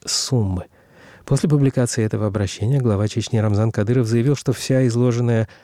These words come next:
Джалалдиновым информация ложная. Тринадцатого мая неизвестные сожгли дом пятидесяти шестилетнего чеченца, а сам он покинул республику, опасаясь преследований.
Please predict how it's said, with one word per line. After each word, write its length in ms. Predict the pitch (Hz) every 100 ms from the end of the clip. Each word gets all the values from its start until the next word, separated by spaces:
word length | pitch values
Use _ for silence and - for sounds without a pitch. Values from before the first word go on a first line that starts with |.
| -
Джалалдиновым 880 | 123 123 117 110 107 131 117 117 113
информация 680 | 104 113 107 107 - 104 95
ложная. 640 | 104 117 123 143 170 156 _ _ _ _ - - -
Тринадцатого 680 | - 107 101 - - - 98
мая 340 | 101 110 147
неизвестные 540 | 131 101 95 110 - 101
сожгли 440 | - 95 - 107
дом 360 | 95 98 131 151 _
пятидесяти 520 | 127 - 135 135 -
шестилетнего 580 | - - - 127 117 120
чеченца, 480 | - 123 123 110 98
а 40 |
сам 220 | - 117
он 120 | 120 110
покинул 500 | 107 - 117 110 101
республику, 600 | 98 - 98 95 110 - - - - _
опасаясь 540 | - - - 107 98
преследований. 920 | - 107 - 107 95 95 92 92 92